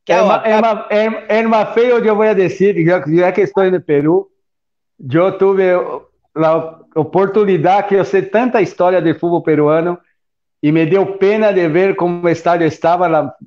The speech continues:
Speaker 2: la única vez que jugué allá. Eh, Eterno Carbajo, jugamos Cristal y Boys en noventa y cinco, ganamos uno a cero con gol de Pepe Soto,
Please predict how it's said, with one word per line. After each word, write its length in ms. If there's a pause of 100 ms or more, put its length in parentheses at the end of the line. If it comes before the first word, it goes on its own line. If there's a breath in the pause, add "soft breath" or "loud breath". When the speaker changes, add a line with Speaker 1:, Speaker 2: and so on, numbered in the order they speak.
Speaker 2:
la 140
única 440
vez 240
que 120
jugué 300
allá. 360 (680)
Eh, 760
Eterno 300
Carbajo, 800
jugamos 480
Cristal 460
y 60
Boys 340
en 80
noventa 320
y 60
cinco, 440 (680)
ganamos 400
uno 120
a 80
cero 280
con 160
gol 120
de 100
Pepe 240
Soto, 540